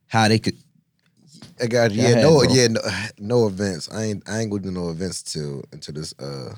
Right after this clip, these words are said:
Speaker 1: covid drop.
Speaker 2: Yeah, man. The, the social responsibility that you have to have an event in a time like this is, like, crazy. Like,
Speaker 1: Yeah.
Speaker 2: I don't got just the,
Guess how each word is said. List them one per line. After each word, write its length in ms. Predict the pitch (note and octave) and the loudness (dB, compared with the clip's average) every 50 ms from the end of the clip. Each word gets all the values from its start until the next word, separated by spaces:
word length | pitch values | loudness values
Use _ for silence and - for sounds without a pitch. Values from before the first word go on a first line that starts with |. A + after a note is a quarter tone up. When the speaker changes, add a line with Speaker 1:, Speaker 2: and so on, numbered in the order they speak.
| - _ - | -20 _ -4
Speaker 1:
covid 320 | - G#2+ G2+ F#2 E2 E2+ | 0 2 2 4 2 0
drop. 300 | D2+ - F2+ E2 D#2+ - - _ _ _ _ _ _ | 0 0 0 0 0 -2 -6 _ _ _ _ _ _
Speaker 2:
Yeah, 500 | - F#2 F#2+ G2+ G#2 G#2+ G#2 G2+ G2 F#2+ | -10 -4 -2 0 2 2 2 2 0 0
man. 540 | E2+ F2 F2+ F2+ F2 F2 F2 F2 F2 F2 E2 | -2 -2 -2 -2 -2 -2 -2 -4 -4 -4 -4
The, 220 | D#2+ F#2 F2+ F2 D2 - | -4 -4 -4 -4 -6 -8
the 160 | - F2+ F2 | -8 -6 -6
social 360 | - - - A2 A#2 - - G#2+ | -4 -4 -2 -2 -2 -2 -2 -2
responsibility 680 | G2 - - G2 F#2+ F#2+ E2+ F#2+ G2+ G2+ F#2+ F#2 F2+ | -4 -4 -4 -6 -6 -6 -6 -4 -4 -2 -2 -2 -4
that 120 | F2 F2 - | -4 -6 -8
you 80 | F2+ | -6
have 500 | F2+ F#2 F#2 F#2+ F#2 F2 E2+ E2+ E2 - _ | -4 -2 -2 0 -2 -2 -4 -6 -8 -12 _
to 140 | - F#2+ | -10 -6
have 160 | F#2 F2+ E2+ D#2+ | -4 -4 -4 -6
an 100 | D#2 E2 | -6 -8
event 380 | D#2+ D#2 D2+ F#2 F2+ E2 - - _ _ _ | -8 -6 -4 -4 -4 -4 -6 -10 _ _ _
in 140 | F2 E2+ E2 | -10 -10 -8
a 40 | |
time 320 | D#2 - - F2 F2 F2 E2 | -8 -8 -6 -6 -6 -4 -4
like 220 | D#2+ E2 E2 D2 | -6 -6 -8 -8
this 320 | D2 F2 E2+ D#2+ - - - | -6 -6 -6 -6 -8 -10 -12
is, 240 | - D2+ D2+ - | -12 -12 -12 -10
like, 240 | D2+ D#2 C#2+ C2 - _ _ _ _ _ _ - | -10 -10 -10 -10 -12 _ _ _ _ _ _ -16
crazy. 420 | - - F2 E2+ D#2+ C#2+ B1 B1+ - - _ - | -10 -8 -6 -6 -6 -8 -10 -12 -16 -18 _ -16
Like, 140 | - D2+ D#2 | -10 -6 -6
Speaker 1:
Yeah. 40 | E2+ | -4
Speaker 2:
I 180 | E2+ E2 F2+ F2+ | -4 -4 -4 -6
don't 120 | F2 F2 | -6 -6
got 180 | E2+ E2 D#2+ - - _ _ _ _ _ _ _ _ _ _ _ _ _ _ _ _ _ _ _ | -6 -6 -6 -8 -10 _ _ _ _ _ _ _ _ _ _ _ _ _ _ _ _ _ _ _
just 220 | - G2+ F#2+ - - | -6 -6 -6 -6 -6
the, 140 | F2+ F2+ | -8 -10